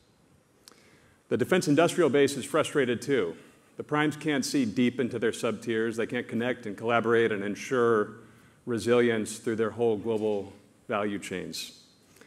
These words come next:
So the answer to this problem over the last five, ten years has been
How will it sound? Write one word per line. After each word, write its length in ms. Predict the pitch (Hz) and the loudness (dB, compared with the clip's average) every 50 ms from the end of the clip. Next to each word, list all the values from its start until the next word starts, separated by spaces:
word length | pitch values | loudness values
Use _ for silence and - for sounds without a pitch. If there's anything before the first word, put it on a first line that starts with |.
| - - - - - - - - - - _ _ - | -20 -20 -20 -20 -20 -20 -20 -20 -20 -20 _ _ -4
So 120 | - 151 | 0 2
the 140 | 131 143 151 | 4 4 4
answer 240 | 190 208 202 233 202 | 4 4 4 4 4
to 80 | 180 | 6
this 140 | 165 151 - | 6 4 2
problem 960 | - - - 165 185 196 185 151 127 120 117 117 127 131 131 135 131 - - - - | 2 2 4 6 6 6 6 6 4 4 4 4 2 2 0 -2 -6 -10 -12 -10 -8
over 160 | - 135 131 123 | -4 -2 0 2
the 40 | |
last 260 | 131 131 131 123 127 - | 4 4 2 2 0 2
five, 260 | - 147 139 143 143 | 2 4 4 2 2
ten 240 | - 147 127 123 123 | -2 -2 0 0 2
years 320 | 123 120 123 123 117 - | 2 2 2 0 0 0
has 200 | 127 120 120 104 | -2 -2 -2 0
been 540 | 101 123 127 131 127 120 120 117 113 117 | 0 -2 0 0 0 0 -2 -2 -6 -8